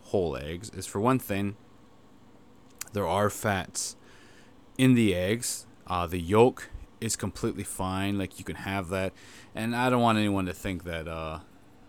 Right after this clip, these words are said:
that old common myth about eggs raising your cholesterol. 'Cause I'll tell everyone right now, I've been eating eggs for pretty much every, almost every morning for close to six years,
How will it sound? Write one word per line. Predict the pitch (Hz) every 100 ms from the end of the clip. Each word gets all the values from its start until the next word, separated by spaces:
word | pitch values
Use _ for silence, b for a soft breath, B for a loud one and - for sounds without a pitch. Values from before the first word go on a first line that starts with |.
| - - - - - - -
that | 98 95
old | 98 92
common | - 101 95 95 90 90
myth | 90 - 87
about | 80 82 71 92
eggs | 95 87 85 - - 104 92
raising | 95 87 98 98 101 95
your | 90
cholesterol. | - - 92 90 - 92 87 85 85 B B B B B -
'Cause | 117
I'll | 117
tell | 107 117
everyone | 107 101
right | 95 90
now, | 87 82 67
I've | 98 110
been | 110
eating | 107 95 87
eggs | 87 90 87 -
for | - 90 80 78
pretty | - 117
much | 104 - -
every, | 110 101 104 101
almost | 92 120 117 -
every | 104 113 127
morning | 120 101 95 95 98 101 110 - - - B B B B B B
for | - 110
close | - 117 -
to |
six | 95 - 113 - 92
years, | 82 85 85 87 85 -